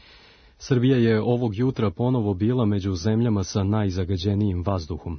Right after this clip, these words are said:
Prema najnovim podacima Agencije za zaštitu životne sredine, najzagađeniji gradovi su Pančevo, Smederevo, Bor, Niš, Valjevo, Beograd, Kosjerić i Užice. Pored polovnih automobila, najveći zagađivači su toplane i individualna ložišta.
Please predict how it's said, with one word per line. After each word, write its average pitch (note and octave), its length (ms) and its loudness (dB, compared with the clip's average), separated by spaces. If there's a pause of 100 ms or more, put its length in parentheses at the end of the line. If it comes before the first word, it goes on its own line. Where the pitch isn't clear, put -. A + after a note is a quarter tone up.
(140)
Prema G2 340 -2
najnovim G2 500 -2
podacima G2+ 500 -4
Agencije G2 380 -2
za F#2+ 120 -6
zaštitu G2 460 -6
životne F#2+ 380 -4
sredine, G2+ 520 -2
najzagađeniji G2+ 720 -2
gradovi G2+ 360 -2
su F#2 180 -8
Pančevo, G#2 540 -4
Smederevo, F#2 600 -4
Bor, F#2+ 380 -2
Niš, G2+ 440 -4
Valjevo, F#2+ 380 -4
Beograd, G2 460 -4 (260)
Kosjerić F#2 640 -6
i G2 60 -2
Užice. F#2 420 -4 (420)
Pored G#2+ 280 0
polovnih C3+ 400 2
automobila, A2+ 640 2
najveći G2+ 640 -2
zagađivači F#2+ 680 -4
su G#2 180 -6
toplane G#2+ 560 -2
i G#2+ 240 -4
individualna F#2+ 800 0
ložišta. G2 500 -2